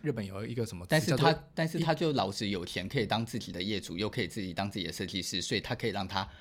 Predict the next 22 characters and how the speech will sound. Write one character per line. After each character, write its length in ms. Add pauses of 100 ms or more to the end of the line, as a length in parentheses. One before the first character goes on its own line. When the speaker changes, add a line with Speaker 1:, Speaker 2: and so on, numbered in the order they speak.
Speaker 2:
毫 180
无 340 (360)
忧 240
虑 160
的 100
乱 260
Speaker 1:
毫 80 (260)
无 80 (580)
Speaker 2:
去 240
发 280
挥 200
所 180
有 20
他 140
的 100
才 160
华， 160
有 120
什 100
么 80
不 80
对？ 100